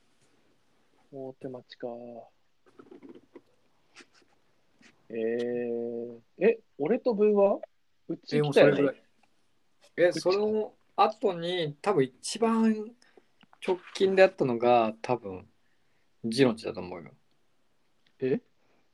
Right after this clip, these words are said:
Speaker 1: 俺ら三人でみたいなのあったっけ？あの、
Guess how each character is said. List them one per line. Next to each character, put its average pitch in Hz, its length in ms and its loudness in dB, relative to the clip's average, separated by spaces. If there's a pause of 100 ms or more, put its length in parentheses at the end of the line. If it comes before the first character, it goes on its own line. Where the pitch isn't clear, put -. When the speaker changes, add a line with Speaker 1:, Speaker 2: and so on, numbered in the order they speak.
(2250)
Speaker 1:
俺 170 180 -4
ら - 40 -14
三 139 260 -6
人 151 160 -2
で 104 80 -2
み 95 80 -10
た - 80 -4
い - 40 -2
な 92 40 -6
の 110 60 -12
あ - 0 -
っ - 40 -20 (140)
た - 60 -14
っ - 40 -18 (400)
け？ - 160 -18 (280)
あ - 40 -8
の、 110 320 -6